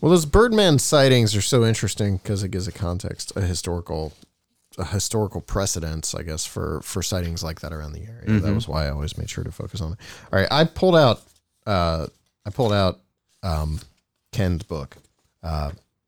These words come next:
Speaker 1: "Encounters with Flying Humanoids." I, again, full disclosure, did not read this book. <laughs> I flipped through this book, uh, and, and mostly this morning, and was, and was looking at interesting things.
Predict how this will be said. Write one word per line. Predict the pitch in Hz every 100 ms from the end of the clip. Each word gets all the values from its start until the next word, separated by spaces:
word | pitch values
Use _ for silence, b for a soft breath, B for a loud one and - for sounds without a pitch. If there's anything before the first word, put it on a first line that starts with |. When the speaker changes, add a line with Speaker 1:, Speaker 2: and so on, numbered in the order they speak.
| _ -
Speaker 1:
"Encounters | 92 90 82 80
with | 80
Flying | - 76 -
Humanoids." | 82 - - - b b b _ -
I, | 113 139 147 143 123 - _ _ _ _
again, | 101 98 123 110
full | - 90
disclosure, | 85 - 85 80 80 -
did | 123 127
not | 120 101 87
read | 101 85
this | 76
book. | - 78 - - - B B
<laughs> | -
I | 113 -
flipped | - 151 180 226 -
through | 147 113
this | 101 -
book, | 98 90 - - - _
uh, | 98 101 98 95 - -
and, | 110 104 101 95 _ _ 104
and | 104 95 92 90 - - 117
mostly | 127 139 117 104
this | - -
morning, | 104 104 90 80
and | 82 87
was, | 87 - -
and | 101
was | 92 90
looking | 127 - 95
at | 90
interesting | 95 - 95 92 87
things. | - 87 82